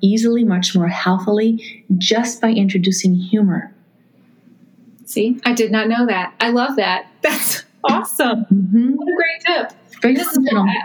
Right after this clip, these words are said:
Speaker 2: also, like, I'm so encouraging people to just have conversations with other S L Ps, 'cause it's little nuggets like that that just, like, kind of spring up in the course of a conversation. And you're like,
Speaker 1: Mm-hmm.
Speaker 2: "I did not know that."
Speaker 1: Mm-hmm.
Speaker 2: So tell me some stories, though,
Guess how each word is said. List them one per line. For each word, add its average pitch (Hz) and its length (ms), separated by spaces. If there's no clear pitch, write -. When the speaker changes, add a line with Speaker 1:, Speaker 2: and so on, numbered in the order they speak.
Speaker 2:
also, - 440
like, 220 160
I'm 226 160
so 233 540
encouraging 220 520
people 220 300
to 214 100
just 247 240
have 262 300
conversations 240 720
with 202 140
other 208 240
S 196 180
L 214 140
Ps, 202 80
'cause 185 460
it's - 140
little 277 240
nuggets 254 360
like 220 240
that 208 300
that - 140
just, 247 240
like, 254 160
kind 277 160
of 269 60
spring 320 400
up 247 180
in 202 100
the 208 80
course 226 280
of 226 80
a 226 60
conversation. 240 760
And 175 140
you're 180 100
like, 190 200
Speaker 1:
Mm-hmm. 269 260
Speaker 2:
"I 320 80
did 202 160
not 240 200
know 277 180
that." 175 260
Speaker 1:
Mm-hmm. 254 480
Speaker 2:
So 220 460
tell 240 160
me 311 80
some 349 200
stories, 208 500
though, - 260